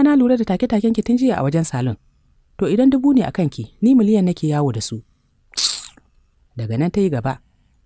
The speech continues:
Kicibi suka yi da su Humaira na shirin fitowa. Ta ja hannunsu suka fice, sauran ukun suka mara musu baya.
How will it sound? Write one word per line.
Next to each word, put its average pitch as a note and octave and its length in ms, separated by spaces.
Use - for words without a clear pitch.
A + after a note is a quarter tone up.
Kicibi D3 320
suka C4 200
yi A3 40
da E3+ 80
su A3+ 160
Humaira G#3 260
na D3 140
shirin E3+ 240
fitowa. A#2 380
Ta - 120
ja G#3 120
hannunsu A3 320
suka F#3+ 200
fice, D#3 360
sauran G3 320
ukun F#3+ 160
suka G#3+ 200
mara F3 280
musu D3+ 160
baya. A#2 300